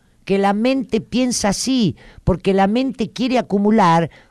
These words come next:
porque tiene una preservación, eh, está como a cargo de la preservación de la vida biológica, mental y emocional. Entonces uno lo sabe, hasta la mira con ternura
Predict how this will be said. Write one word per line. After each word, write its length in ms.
porque 320
tiene 340
una 220
preservación, 1200
eh, 280
está 260
como 220
a 80
cargo 640
de 100
la 140
preservación 1040
de 120
la 140
vida 480
biológica, 1000
mental 520
y 60
emocional. 560
Entonces 280
uno 180
lo 120
sabe, 640
hasta 320
la 120
mira 280
con 160
ternura 680